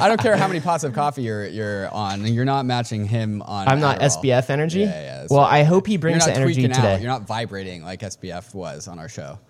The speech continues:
Speaker 2: Well, that's actually a true story, though. So he is taking the stand
Speaker 1: He is
Speaker 2: today.
Speaker 1: taking the
Speaker 2: I am
Speaker 1: stand.
Speaker 2: taking the stand
Speaker 1: Yes,
Speaker 2: today.
Speaker 1: you are
Speaker 2: So
Speaker 1: taking
Speaker 2: this
Speaker 1: the
Speaker 2: is,
Speaker 1: stand. Yeah, good luck.
Speaker 2: this is not only a Halloween
Speaker 1: luck.
Speaker 2: costume. This is, um, I don't have any so-, solidarity with S B F. I don't wish
Speaker 1: Right.
Speaker 2: him well, actually, but
Speaker 1: Right.
Speaker 2: we'll see
Speaker 1: It,
Speaker 2: what
Speaker 1: it,
Speaker 2: happens
Speaker 1: it is
Speaker 2: today.
Speaker 1: a com-, you're commemorating the day.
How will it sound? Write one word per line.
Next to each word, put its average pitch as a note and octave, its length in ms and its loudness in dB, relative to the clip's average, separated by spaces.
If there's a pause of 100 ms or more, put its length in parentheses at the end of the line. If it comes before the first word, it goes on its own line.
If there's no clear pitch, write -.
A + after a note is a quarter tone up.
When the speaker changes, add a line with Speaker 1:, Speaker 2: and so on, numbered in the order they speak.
(140)
Speaker 2:
Well, D#3+ 120 4
that's F3 120 2
actually A3 280 0
a B2 40 4
true D3+ 200 -4
story, D#3 340 0
though. G1+ 240 -6
So A#2+ 200 2
he D#3+ 220 0
is F3 140 0
taking C#3 280 0
the A2 60 4
stand B2 320 0
Speaker 1:
He G#2 60 -2
is F2+ 80 0
Speaker 2:
today. D#2 40 -2
Speaker 1:
taking A#2+ 120 -2
the C#3 60 4
Speaker 2:
I F3 80 4
am B2+ 200 6
Speaker 1:
stand. A2 60 0
Speaker 2:
taking A#2 320 0
the A2 60 0
stand A2 340 -2
Speaker 1:
Yes, - 80 -4
Speaker 2:
today. - 120 -2
Speaker 1:
you A#2 60 0
are A2+ 80 2
Speaker 2:
So A#2+ 140 2
Speaker 1:
taking A2 80 4
Speaker 2:
this C3+ 160 2
Speaker 1:
the D3 80 0
Speaker 2:
is, C3 100 2
Speaker 1:
stand. - 180 -14
Yeah, E2+ 100 -10
good B2+ 180 -4
luck. C3+ 100 0
Speaker 2:
this C#3+ 80 4
is D3+ 80 2
not E3 160 4
only E3 400 4
a B2 80 2
Halloween D3 360 2
Speaker 1:
luck. A#2+ 80 0
Speaker 2:
costume. G#2 440 0
This A#2+ 240 0
is, A#2 220 2
um, G2+ 560 2
I A#2+ 80 2
don't B2+ 180 2
have F#2+ 160 0
any F#2 160 -2
so-, F#2+ 160 -2 (220)
solidarity F#2 680 -2
with F#2+ 160 -4
S F2 160 -4
B G2 140 -4
F. G2+ 160 -2
I A2 80 2
don't A2 180 2
wish G#2 140 -2
Speaker 1:
Right. - 60 -2
Speaker 2:
him F#2+ 100 -2
well, F#2+ 160 0
actually, G2 420 -2
but G2+ 260 -2
Speaker 1:
Right. - 200 -16
Speaker 2:
we'll E3 100 4
see G3+ 140 6
Speaker 1:
It, G3 40 4
Speaker 2:
what E3+ 100 6
Speaker 1:
it, - 20 8
Speaker 2:
happens C#3+ 260 4
Speaker 1:
it - 60 4
is E3 80 0
Speaker 2:
today. F3 220 2
Speaker 1:
a - 20 -6
com-, D3+ 160 -8
you're D#3 160 -4
commemorating C#3+ 560 -4
the G2+ 80 -6
day. F2 260 -10